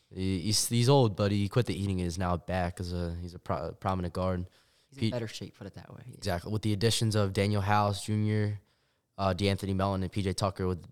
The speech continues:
Speaker 1: with their defense and, uh, post skills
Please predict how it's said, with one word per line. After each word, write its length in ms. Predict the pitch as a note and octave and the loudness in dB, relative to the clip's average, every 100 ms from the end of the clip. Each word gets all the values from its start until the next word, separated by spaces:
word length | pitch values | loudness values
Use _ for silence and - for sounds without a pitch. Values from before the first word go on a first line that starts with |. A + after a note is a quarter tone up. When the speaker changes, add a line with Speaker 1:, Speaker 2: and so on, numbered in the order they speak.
| - | -4
Speaker 1:
with 180 | G2 | -2
their 100 | F#2+ | 0
defense 580 | E2+ F#2+ F#2 F2+ F2 - | 0 -2 -2 -2 0 -2
and, 160 | F2 F2 | -2 0
uh, 320 | E2+ E2 D#2 - _ _ _ _ - | 0 -2 -4 -8 _ _ _ _ -8
post 180 | F#2+ | -4
skills 360 | - G2+ G2 - | -2 -2 -2 -6